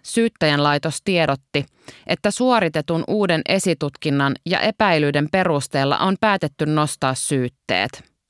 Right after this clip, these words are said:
Tiedotteessa luki, että rikollisjärjestön johtajan on epäilty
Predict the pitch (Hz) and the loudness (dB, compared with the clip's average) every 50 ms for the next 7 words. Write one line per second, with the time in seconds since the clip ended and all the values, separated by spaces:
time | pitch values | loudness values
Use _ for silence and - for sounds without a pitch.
0 | _ _ _ _ _ _ _ _ _ - 240 247 240 220 190 - _ - 165 160 | _ _ _ _ _ _ _ _ _ 0 2 2 4 2 0 0 _ 0 0 2
1 | - - 175 165 202 202 - - 165 147 143 135 - _ _ _ _ - - - | 2 0 0 2 2 0 0 0 0 0 0 -2 -6 _ _ _ _ -6 -6 -4
2 | - - 190 208 233 233 - 208 180 165 156 151 - 185 175 170 170 165 156 151 | -2 -2 0 0 0 0 2 2 2 4 2 2 0 0 0 2 2 0 0 -2
3 | - - 147 143 151 160 190 202 185 - - - 147 139 135 135 135 - - 165 | -2 -2 -2 0 0 2 0 0 0 -2 -2 -2 0 2 2 0 0 -2 -2 -2
4 | 170 - - 214 - - 214 180 165 151 139 - | 0 0 0 -2 0 2 2 2 2 2 2 -2